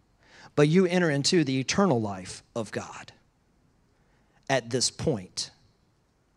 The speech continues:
Today, I've got several pieces of string up here.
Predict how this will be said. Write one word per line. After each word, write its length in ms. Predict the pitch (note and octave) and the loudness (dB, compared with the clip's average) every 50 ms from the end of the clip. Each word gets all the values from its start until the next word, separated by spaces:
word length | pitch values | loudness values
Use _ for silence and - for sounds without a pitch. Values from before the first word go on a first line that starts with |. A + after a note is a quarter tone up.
| _ _ _ - - - - _ - | _ _ _ -20 -20 -20 -20 _ -6
Today, 540 | - E3 D#3 F#3+ G3+ E3+ C3 B2 B2+ C3+ - _ _ _ _ _ _ _ _ _ _ - - | -6 2 4 4 4 4 4 0 -2 -8 -12 _ _ _ _ _ _ _ _ _ _ -10 -6
I've 140 | - F3+ G3+ | -6 -4 -2
got 220 | G#3 F#3 E3+ - - _ _ _ _ _ - | 0 -2 -2 -2 -6 _ _ _ _ _ -10
several 400 | - - - F#3+ G#3+ F#3+ D3 B2+ | -6 -2 0 0 0 0 -2 -4
pieces 400 | B2 - D3 C3+ - C3+ B2 B2 | -2 -4 -2 -2 -2 -2 -2 -8
of 100 | A#2+ A2+ | -10 -8
string 320 | - - - C#3 D#3+ D#3 B2+ | -8 -8 -8 -8 -8 -8 -8
up 120 | - - | -10 -10
here. 220 | - G2+ A2+ C#3 | -12 -12 -12 -12